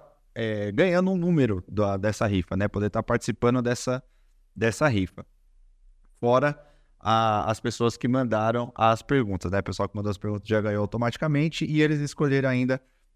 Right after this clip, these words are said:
é, mais algumas que estavam interagindo bastante ali com a gente no chat durante o programa. Então a Mônica, né, ela que tava aqui conversando com a gente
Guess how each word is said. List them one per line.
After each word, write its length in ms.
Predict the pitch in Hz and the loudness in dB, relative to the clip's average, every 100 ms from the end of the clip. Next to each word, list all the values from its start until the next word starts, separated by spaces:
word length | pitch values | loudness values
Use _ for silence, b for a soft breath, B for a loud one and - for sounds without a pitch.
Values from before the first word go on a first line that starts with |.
| _ - | _ -6
é, 200 | 113 113 | -2 2
mais 220 | 117 123 | 2 4
algumas 320 | 127 123 127 | 2 0 -2
que 60 | 127 | -4
estavam 220 | - 123 | -2 -2
interagindo 520 | 127 131 123 120 123 | 0 0 0 -2 -2
bastante 560 | 120 123 - 120 117 120 | 0 -2 -2 -4 0 0
ali 120 | 117 | 0
com 120 | 117 | 2
a 60 | 113 | 2
gente 280 | 117 117 113 | 2 0 0
no 180 | 117 | 0
chat 520 | 135 - 113 117 - 123 | 0 -2 0 0 -2 -2
durante 380 | 131 120 117 | -2 -2 -4
o 20 | - | -4
programa. 500 | 131 135 104 90 85 _ _ _ _ _ _ _ | -2 2 2 0 -6 _ _ _ _ _ _ _
Então 160 | 143 156 | 0 2
a 80 | |
Mônica, 560 | 151 143 160 185 190 180 - _ | 4 2 2 0 0 -2 -6 _
né, 220 | - 110 110 | -6 -2 0
ela 240 | 107 104 | 0 -2
que 100 | - | -6
tava 460 | - 107 101 95 - _ _ | -8 -6 -4 -6 -10 _ _
aqui 280 | - 104 110 | -6 -4 -4
conversando 440 | 101 107 - 107 | -2 -2 -2 -4
com 80 | 98 | -2
a 100 | 104 | -2
gente 400 | 92 117 165 - | 0 0 -2 -6